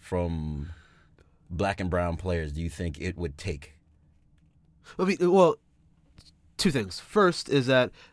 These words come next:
Speaker 2: it's almost patently unfair to put <laughs> the pressure on people who are getting abused, right? To have to say, "What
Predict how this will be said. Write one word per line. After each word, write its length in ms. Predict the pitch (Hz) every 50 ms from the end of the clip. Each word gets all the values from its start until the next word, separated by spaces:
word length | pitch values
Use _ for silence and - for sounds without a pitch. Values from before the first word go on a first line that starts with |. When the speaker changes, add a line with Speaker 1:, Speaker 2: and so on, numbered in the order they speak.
| _ _ _ _ _ _ _ _ _ _ _ _ _ _ _ _ _ _ -
Speaker 2:
it's 520 | 156 147 139 - - - - - - - _ _ _ _ _ _ _ _ _ _
almost 440 | - 143 143 143 143 135 - - -
patently 500 | - - - 170 160 - 156 147 147 143
unfair 560 | 135 127 123 110 - 113 107 101 92 80 76 - _ _ _ _ _ _ _ _ _ -
to 120 | - 135 120
put 360 | - - - 139 123 123 - _ - _ - - - -
<laughs> 380 | - - - - - - _ -
the 80 | 135
pressure 460 | 135 - - 139 135 - - 123 117
on 460 | 107 117 127 117 117 113 110 101 101 - _
people 360 | - 135 123 110 - 110 120
who 200 | 117 120 113 110
are 200 | 113 113 104 101 90 - - - - _ _ _ _ _ -
getting 280 | 135 143 131 131 120 110
abused, 680 | 110 107 113 107 101 95 90 90 101 - - - - - _ _ _ - - _ _ _ _
right? 260 | 120 117 117 - - _ _ -
To 100 | 147 123
have 320 | - 123 120 110 - -
to 200 | - 123 113 110
say, 340 | 107 - 123 113 107 107 101 - - - - - _ _ _ -
"What 500 | 120 113 117 123 135 139 135 131 113